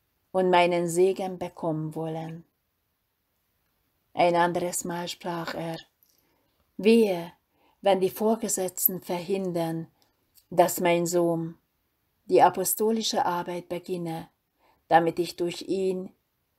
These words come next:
die in meinem Dienst arbeitenden, schwachen und schwankenden Seelen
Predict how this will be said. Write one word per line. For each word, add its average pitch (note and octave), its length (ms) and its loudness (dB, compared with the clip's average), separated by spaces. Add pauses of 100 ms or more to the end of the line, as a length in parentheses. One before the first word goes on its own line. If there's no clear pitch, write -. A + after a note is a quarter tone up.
(100)
die D#3+ 120 4
in F3+ 100 0
meinem F3+ 440 4
Dienst G3 680 -4
arbeitenden, E3+ 1120 0 (200)
schwachen F#3+ 720 2 (500)
und F3 160 -6
schwankenden E3 720 2
Seelen E3 580 -2